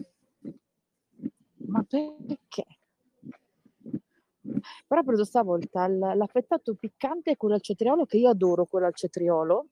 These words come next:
me piace un sacco. So che a te non piace più, ma a me piace troppo.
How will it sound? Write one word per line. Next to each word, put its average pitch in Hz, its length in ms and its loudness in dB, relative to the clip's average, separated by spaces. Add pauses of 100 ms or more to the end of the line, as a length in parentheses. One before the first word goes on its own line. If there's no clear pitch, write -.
(100)
me 226 180 0
piace 196 260 -4
un 214 60 -2
sacco. 190 240 -8
So 311 100 0
che 262 120 2
a - 20 6
te 202 140 2
non 180 140 -2
piace 185 260 -2
più, 190 160 -6
ma 175 80 -6
a - 20 -4
me 269 160 -6
piace 185 300 -6
troppo. 160 480 -6